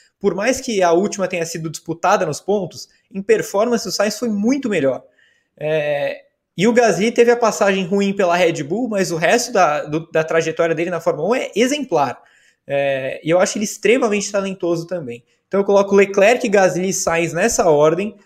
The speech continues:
mas tanto Ocon quanto Russell quanto Norris também são ótimos pilotos e têm futuro.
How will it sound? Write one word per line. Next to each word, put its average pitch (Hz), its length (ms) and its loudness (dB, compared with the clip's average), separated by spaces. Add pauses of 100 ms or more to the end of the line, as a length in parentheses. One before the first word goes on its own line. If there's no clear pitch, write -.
(260)
mas 175 220 -4
tanto 247 280 4
Ocon 196 360 2
quanto 190 300 -2
Russell 175 420 2
quanto 208 300 0
Norris 175 380 -2
também 185 200 -8
são 175 220 -4
ótimos 226 420 0
pilotos 175 480 -2
e 160 60 -16
têm 190 180 -4
futuro. 190 560 -6